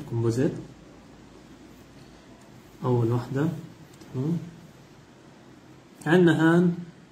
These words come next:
تقريبًا خمستاشر حساس في السيارة، راح نختار، عندي أكتر من قيمة، عندي، عندي القيم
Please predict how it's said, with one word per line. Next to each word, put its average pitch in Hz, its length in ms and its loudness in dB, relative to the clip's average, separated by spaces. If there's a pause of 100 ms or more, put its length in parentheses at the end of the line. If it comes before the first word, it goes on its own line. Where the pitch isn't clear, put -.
(160)
تقريبًا 156 760 6
خمستاشر 139 680 -2
حساس 131 680 0
في - 280 -2
السيارة، 135 760 2 (460)
راح 135 180 -4
نختار، 127 500 0 (4000)
عندي 151 420 6 (100)
أكتر 151 300 -2
من 127 200 0
قيمة، 139 380 0 (220)
عندي، 143 220 6
عندي 127 500 2 (100)
القيم 127 500 4